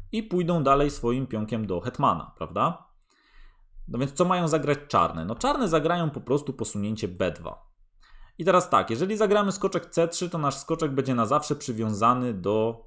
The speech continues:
pola B jeden, prawda? Nic z tym skoczkiem nie zrobimy. Natomiast możemy tego skoczka po prostu oddać. Więc bijemy skoczkiem na B dwa, czarne biją gońcem,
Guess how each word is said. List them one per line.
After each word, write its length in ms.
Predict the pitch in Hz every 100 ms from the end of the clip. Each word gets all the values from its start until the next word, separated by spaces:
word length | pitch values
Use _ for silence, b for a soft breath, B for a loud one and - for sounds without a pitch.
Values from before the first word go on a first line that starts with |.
| -
pola 220 | 107 104
B 160 | 101 101
jeden, 360 | 95 78 67
prawda? 640 | - - 87 113 127 127 _ -
Nic 220 | 123 127 120
z 40 |
tym 140 | 127
skoczkiem 420 | 113 123 - 113 110
nie 100 | 104
zrobimy. 600 | 95 85 85 107 196 b b b b -
Natomiast 480 | 165 190 117 143
możemy 340 | 160 147 113 131
tego 200 | 143 131
skoczka 360 | - - -
po 120 | - 139
prostu 500 | 87 82 - 90 - -
oddać. 580 | 135 98 85 - - b b b 117
Więc 260 | 165 123
bijemy 340 | 113 160 147 123
skoczkiem 440 | - 123 - 98
na 100 | 87
B 140 | 85
dwa, 560 | 82 85 98 196 - _ _ _ _ _ _ _ _ _ _ - -
czarne 340 | 127 120 113
biją 280 | 101 101 92
gońcem, 600 | 92 85 85 147 190